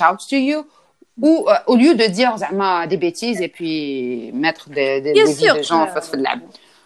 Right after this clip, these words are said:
Speaker 1: Genre, euh,
Speaker 2: Bien
Speaker 1: I'm
Speaker 2: sûr,
Speaker 1: still
Speaker 2: mais
Speaker 1: learning,
Speaker 2: on,
Speaker 1: quoi.
Speaker 2: on
Speaker 1: I'm
Speaker 2: n'est
Speaker 1: still,
Speaker 2: pas tout
Speaker 1: there is
Speaker 2: d'abord
Speaker 1: every
Speaker 2: là,
Speaker 1: day
Speaker 2: mais
Speaker 1: I go to the
Speaker 2: maintenant, je
Speaker 1: pharmacy,
Speaker 2: connais
Speaker 1: I
Speaker 2: pas tout,
Speaker 1: learn
Speaker 2: et ça,
Speaker 1: a new
Speaker 2: ça,
Speaker 1: thing.
Speaker 2: je sais pas certains médicaments, et normal, je leur dis que, euh, attendez, je vais vérifier une seconde, نعاود نولي لهم, يعني, ما فيها والو.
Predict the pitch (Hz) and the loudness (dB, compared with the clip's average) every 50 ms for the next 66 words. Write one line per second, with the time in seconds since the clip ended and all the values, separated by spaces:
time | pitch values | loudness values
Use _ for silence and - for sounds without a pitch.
0 | _ - 185 190 226 208 185 202 196 190 190 180 180 170 165 160 - 285 302 302 | _ -4 2 4 4 6 6 6 6 6 6 6 4 4 2 0 0 -2 -2 -2
1 | - - 330 330 262 196 381 392 330 233 208 202 - - 208 214 214 214 214 214 | -2 0 0 0 0 0 2 2 4 4 4 4 2 2 0 -2 -2 -2 -4 -4
2 | 214 208 - 220 214 214 214 220 208 208 202 - 190 220 233 220 202 180 - 190 | -4 -6 -6 -4 -4 -2 -2 -2 -2 -2 -4 -2 -2 0 0 0 0 0 2 2
3 | 202 262 254 262 330 349 311 254 214 - 196 214 196 - 247 214 233 254 247 226 | 2 2 2 2 4 4 6 4 4 2 0 0 0 0 -2 0 0 0 2 2
4 | 220 214 214 214 208 208 208 208 - - - - 294 311 294 - 359 302 233 196 | 2 0 -2 -2 -4 -8 -6 -4 -2 -2 0 0 -2 -4 -4 -6 -6 -4 -4 -4
5 | - - - 226 196 196 196 196 190 180 156 143 156 - - 123 - - - 185 | -6 -6 -6 -4 -4 -2 -2 -2 -4 -4 -4 -6 -6 -8 -8 -10 -12 -14 -16 -20
6 | - - 196 196 190 - 185 _ - 185 180 180 175 - - - _ - - 143 | -16 -12 -12 -12 -12 -14 -18 _ -14 -12 -12 -10 -12 -12 -14 -18 _ -16 -10 -4
7 | 185 269 320 339 339 349 359 359 370 415 508 466 254 220 208 185 208 226 226 196 | 0 4 4 6 6 6 4 4 4 4 4 4 4 4 4 4 2 2 0 -6
8 | 202 196 190 202 202 185 - - 233 254 233 - 269 285 277 285 - - - - | -14 -14 -10 -10 -10 -10 -10 -12 -12 -12 -8 -6 -6 -6 -6 -6 -10 -20 -20 -20
9 | - _ - - 311 302 302 294 294 285 254 240 - 196 190 175 - 190 202 262 | -20 _ -6 -2 0 2 2 2 2 2 0 -2 -4 -10 -16 -14 -12 -10 -10 -8
10 | 294 233 220 240 233 214 226 202 190 185 - - - 202 190 180 175 170 - - | -10 -10 -10 -10 -8 -8 -8 -10 -10 -12 -16 -14 -12 -10 -8 -8 -10 -10 -12 -12
11 | - - 208 233 294 330 359 320 320 320 311 302 - 302 311 302 302 311 277 240 | -8 -4 -2 -2 0 0 0 2 2 2 0 0 -6 -6 -4 -4 -2 -4 -4 -4
12 | 202 180 175 165 170 170 180 185 190 190 - 233 240 254 294 330 320 269 233 214 | -8 -8 -12 -12 -12 -10 -8 -8 -8 -8 -6 -4 -2 0 2 2 2 2 2 -2
13 | 294 370 | -6 -6